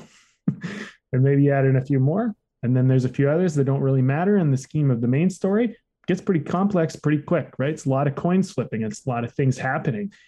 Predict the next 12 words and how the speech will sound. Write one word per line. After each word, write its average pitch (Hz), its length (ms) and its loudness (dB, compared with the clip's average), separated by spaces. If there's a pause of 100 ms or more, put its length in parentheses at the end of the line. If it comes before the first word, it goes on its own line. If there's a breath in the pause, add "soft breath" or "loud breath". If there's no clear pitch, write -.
(140)
And 139 160 4
so 147 160 2
I 143 80 0
think 175 320 0
what 143 340 2 (380)
a 131 40 2
lot 143 240 2
of 131 240 0
writers 139 380 2
don't 135 220 0
always 131 300 0
realize 135 600 0